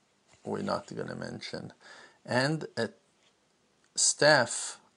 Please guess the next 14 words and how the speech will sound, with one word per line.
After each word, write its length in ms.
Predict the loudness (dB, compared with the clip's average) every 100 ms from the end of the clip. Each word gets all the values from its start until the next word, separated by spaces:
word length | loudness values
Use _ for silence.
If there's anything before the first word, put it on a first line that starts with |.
| 0
of 280 | 2 2 -2
fire 680 | 0 6 8 6 4 2 2
in 180 | -2 -2 -2
his 180 | -4 -4
hand, 560 | -2 -2 -2 -4 -6 -10 _ -20 -20 -20 _ _ -6
and 280 | -4 -4 -4
a 80 |
curtain 800 | -6 2 4 4 2 -2 -2 -4 -8 _
is 220 | -6 -4 -2
spread 720 | 2 2 0 2 4 4 2 -4
in 200 | -4 -4
front 460 | -4 2 2 2 -2
of 220 | -4 -4
him, 380 | -6 -6 -6